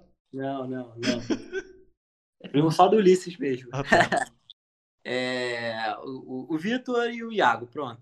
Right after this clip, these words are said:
Speaker 1: Duas pessoas aí pra bater um papo e contribuir
Speaker 2: Tá.
Speaker 1: aí.
Speaker 2: Me, se bem que eu acho que eu já sigo eles, mas só, só fala que eu vou, vou entrar em contato, essas coisas. Aí explica mais ou menos como foi o papo.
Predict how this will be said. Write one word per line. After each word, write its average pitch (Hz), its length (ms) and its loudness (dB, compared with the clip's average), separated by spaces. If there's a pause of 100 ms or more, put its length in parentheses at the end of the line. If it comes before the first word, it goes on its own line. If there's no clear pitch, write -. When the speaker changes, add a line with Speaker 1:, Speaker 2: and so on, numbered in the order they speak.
(200)
Speaker 1:
Duas 180 240 -4
pessoas 160 400 -12
aí 131 240 -10
pra 120 140 -20
bater 120 260 -16
um 123 60 -16
papo 127 280 0
e - 40 -20
contribuir 135 540 -6
Speaker 2:
Tá. 123 180 2
Speaker 1:
aí. 120 240 -6 (560)
Speaker 2:
Me, 143 680 2 (120)
se - 180 2
bem 247 160 4
que 240 100 4
eu 226 40 8
acho 220 140 6
que 220 60 -2
eu 214 60 4
já - 80 4
sigo 208 340 6
eles, 139 220 6
mas 151 400 0
só, 220 420 10
só 190 220 6
fala 190 400 10
que - 120 -4
eu 151 120 4
vou, 139 460 2
vou 131 220 -4
entrar 131 220 -2
em 127 40 -10
contato, 139 520 0
essas - 180 -4
coisas. 143 280 -4 (280)
Aí 147 120 2
explica 160 280 -2
mais 160 200 -2
ou 156 80 -4
menos 151 160 -4
como 151 120 -8
foi 156 180 -4
o 143 40 -8
papo. 147 280 2